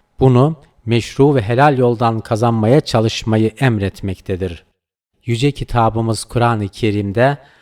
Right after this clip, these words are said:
Allahu Teala'nın faizi batıracağı, sadakaları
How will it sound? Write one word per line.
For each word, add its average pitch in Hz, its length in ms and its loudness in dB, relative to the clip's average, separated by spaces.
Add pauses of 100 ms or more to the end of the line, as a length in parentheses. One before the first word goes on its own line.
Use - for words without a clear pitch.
(340)
Allahu 120 440 0
Teala'nın 123 760 2 (220)
faizi 120 800 -2
batıracağı, 113 840 0 (560)
sadakaları 123 760 0